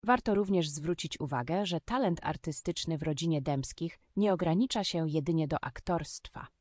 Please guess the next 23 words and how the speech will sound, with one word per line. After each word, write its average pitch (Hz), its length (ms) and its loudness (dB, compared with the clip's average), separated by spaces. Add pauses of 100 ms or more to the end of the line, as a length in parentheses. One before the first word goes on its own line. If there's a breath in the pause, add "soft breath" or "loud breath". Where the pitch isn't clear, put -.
(120)
Jej 220 180 4
brat 190 380 6
Mateusz 175 420 2
Dębski 165 460 2
to - 140 -2
uznany 170 420 2
kompozytor 160 600 -2
i 139 80 -8
pianista, - 680 -4
który 165 260 -4
współpracował 147 920 -2
mem 135 260 -2 (440 soft breath)
in 165 380 2 (160)
z - 100 -12
Krystyną 160 500 -2
Jandą 165 540 2 (140)
oraz 233 400 0
tworzył 220 380 0
muzykę 160 560 0 (280)
do 208 100 0
różnorodnych 175 720 2
spektakli 139 600 -6
teatralnych. 123 840 -10